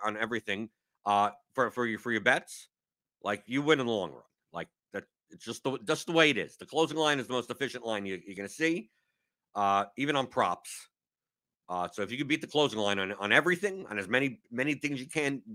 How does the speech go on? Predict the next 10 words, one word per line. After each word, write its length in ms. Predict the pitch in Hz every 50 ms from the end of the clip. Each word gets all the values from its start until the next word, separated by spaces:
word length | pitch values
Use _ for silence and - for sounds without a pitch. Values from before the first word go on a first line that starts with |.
| 101
it's, 240 | 113 107 - - - _ _ _
it's, 260 | - 104 - _ _ _ _ -
it's 180 | 104 - - -
E 140 | - 156 156
V, 260 | 135 120 80 - - _ _
E 120 | 117 131
V 100 | 135 139
Central. 420 | 131 - - 101 82 - - - _ _ _ _ _ _ _ _ _ _ _ _ _ _
Uh, 240 | 120 123 123 123 123 - - _ _ _ _ _ _ _ _ _ _ _ _ _ _ _ _ -
but 200 | 135 135 -